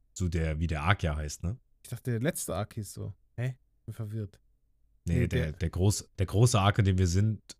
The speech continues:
Speaker 1: heißt Alabasta.
Speaker 2: Ach so, ja.
Speaker 1: Und der jetzige Arc ist der Whiskey Peak Arc.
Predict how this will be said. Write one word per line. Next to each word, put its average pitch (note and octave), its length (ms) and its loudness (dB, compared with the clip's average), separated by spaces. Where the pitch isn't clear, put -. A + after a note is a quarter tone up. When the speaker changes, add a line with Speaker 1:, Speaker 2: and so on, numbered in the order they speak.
Speaker 1:
heißt F2+ 220 0
Alabasta. D#2 480 -6
Speaker 2:
Ach A#2 80 -12
so, C#3+ 460 0
ja. A#2 160 -4
Speaker 1:
Und G2+ 100 2
der F#2+ 100 8
jetzige A#2+ 380 8
Arc G#2+ 160 6
ist G#2 120 0
der F#2 100 4
Whiskey F#2 260 0
Peak - 300 -12
Arc. - 200 -18